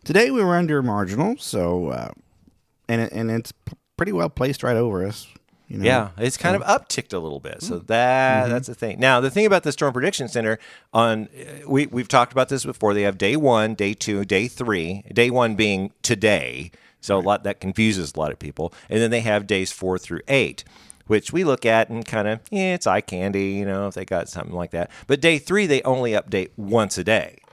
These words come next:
Speaker 1: Yeah.
Speaker 2: So that's what they're saying today. Now, day two, which would be tomorrow,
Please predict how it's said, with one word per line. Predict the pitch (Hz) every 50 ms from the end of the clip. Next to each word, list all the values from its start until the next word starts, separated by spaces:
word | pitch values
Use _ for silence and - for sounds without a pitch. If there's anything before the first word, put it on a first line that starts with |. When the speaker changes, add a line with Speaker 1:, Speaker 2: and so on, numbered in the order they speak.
| -
Speaker 1:
Yeah. | - -
Speaker 2:
So | - - - 110 107 101 98 98 98 95 95 95 95 92 92 90 90 - -
that's | - 104 110 117 -
what | - 101 -
they're | - 92 90
saying | - 92 85 78 73
today. | 80 92 117 147 151 131 113
Now, | 98 98 101 101
day | 98 90 104 95 87 85 _ -
two, | - - - 226 247 226 185 131 104 101 107 113 113 107
which | 107 101 - -
would | 92 87 76
be | 76 82 78 80 -
tomorrow, | - - 82 85 104 165 208 220 165 117 90 82 82 85 92 101